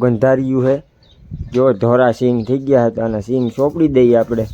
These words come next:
અને પછી નિરાતે મળીએ. બીજું હું તો આપણા ભેહુંના શીંગડા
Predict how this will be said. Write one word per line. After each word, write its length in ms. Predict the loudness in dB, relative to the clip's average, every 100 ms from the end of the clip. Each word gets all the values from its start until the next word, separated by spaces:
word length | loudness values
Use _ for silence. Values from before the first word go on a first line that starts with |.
| -12 -14 -16 _ _ -18 -10
અને 120 | -8 -2
પછી 320 | -2 0 2
નિરાતે 400 | 4 2 0 -2
મળીએ. 420 | -2 -2 0 -2
બીજું 300 | -2 -6 -6
હું 140 | -6 -8 _ _ _ _ _ _ _ _ _ _ _ _ _ _ _ _ _
તો 100 | 0 2 2 -2 _ _ _ -8
આપણા 320 | -2 0 0
ભેહુંના 420 | 0 -2 -2 -4 -4
શીંગડા 340 | -6 0